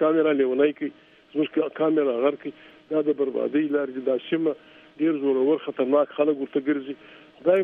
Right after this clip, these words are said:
مکه، خدای مکه، که موږ غلطي وکړو، موږ منه پاکستان خصوصا، نو بیا د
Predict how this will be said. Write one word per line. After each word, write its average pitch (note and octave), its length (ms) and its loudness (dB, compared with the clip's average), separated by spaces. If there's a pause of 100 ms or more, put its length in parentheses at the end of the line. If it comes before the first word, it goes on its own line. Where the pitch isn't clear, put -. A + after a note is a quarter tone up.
مکه، E3+ 220 -2
خدای F3+ 280 2
مکه، F3+ 180 0
که E3+ 120 -2
موږ E3+ 220 0
غلطي E3 260 0
وکړو، D#3+ 320 0
موږ E3 160 2
منه E3+ 200 2 (120)
پاکستان D#3+ 480 0
خصوصا، D#3 420 0
نو D3+ 140 2
بیا C#3+ 180 2
د C3+ 160 0